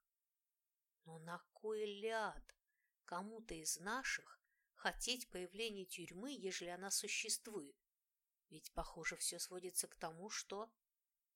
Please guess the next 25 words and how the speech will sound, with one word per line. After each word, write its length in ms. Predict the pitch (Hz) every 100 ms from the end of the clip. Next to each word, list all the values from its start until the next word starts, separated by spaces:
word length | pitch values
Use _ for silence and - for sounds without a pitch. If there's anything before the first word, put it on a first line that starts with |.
| _ _ _ _ _ _ _ _ _ _
Все. 320 | - - 202 190 _ _ _ _ _
Гоша 240 | - 330 202
сунул 320 | - 185 175
в 40 |
задний 320 | 175 170 170 165
карман 400 | 165 175 165 165
моих 200 | 160 165
джинсов 420 | 170 175 - 165
сотовый. 500 | - 147 151 147 - _ _ _ _ _ _
Тебе 220 | 226 359
здесь 240 | 359 185 -
больше 300 | 202 - 165
делать 320 | 180 160 -
нечего. 440 | 156 - 151 151 - _ _ _ _ _ _
Велели 340 | 294 392 269
ехать 340 | 202 185 180 165
домой. 400 | 160 160 151 - _ _ _ _ _
И 160 | 330 381
благословил 600 | 262 185 202 - 180 170
в 100 | -
путь 180 | - 311
шлепком 460 | - 170 - 214 202
по 140 | 170
пятой 300 | 170 170 170
точке. 540 | - 151 - - 156